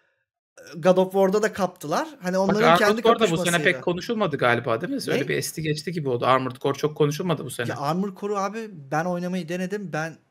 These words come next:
Speaker 1: oynayamadım. Çünkü çok
Speaker 2: Hmm.
Speaker 1: spesifik bir oyun. Çok iyi bir oyun. Ee, mesela benim çok sevdiğim Souls YouTuber'larının bazıları daldılar hakikaten. Mesela Fighting Cowboy var. O da rehber falan yapar. Çok güzel rehberler hazırlar.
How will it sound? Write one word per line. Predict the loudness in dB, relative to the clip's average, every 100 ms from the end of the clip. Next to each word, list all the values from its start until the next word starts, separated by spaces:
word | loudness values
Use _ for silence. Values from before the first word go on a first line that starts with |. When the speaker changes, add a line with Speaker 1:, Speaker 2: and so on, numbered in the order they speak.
| _
Speaker 1:
oynayamadım. | -12 -10 -10 -12 -14 -16 -18 _ _ -20
Çünkü | -16 -14
çok | -10 -8
Speaker 2:
Hmm. |
Speaker 1:
spesifik | -6 -6 -4 -4 -6 -14
bir | -14
oyun. | -12
Çok | -10 -10 -8
iyi | -4
bir |
oyun. | -2 -4 -10 _ _ _ _ _ _ _
Ee, | -4 -2 -2 -4
mesela | -6 -4 -4 -4
benim | -6
çok | -8 -8
sevdiğim | -6 -6 -8 -10 -16 _ _ -18
Souls | -6 -2 -2 -2 -8
YouTuber'larının | -8 -8 -6 -6 -6 -6 -4
bazıları | -4 -4 -6 -6 -6 -10 -8
daldılar | -4 -4 -4 -4 -4
hakikaten. | -6 -12 -16 -12
Mesela | -12 -10 -8 -10 -12 _ _
Fighting | -6 -4 -2 -4 -4
Cowboy | 0 0 0 -4
var. | -6 -12 -14 _ _ _ _ _ -4
O | 4
da | 4 2 -6 _ -6
rehber | -4 0 2 2
falan | 2 -2 -2
yapar. | -4 -6 -8
Çok | -8 -12
güzel | -6 -4
rehberler | -4 -6 -6 -4 -4
hazırlar. | -4 -6 -8 -10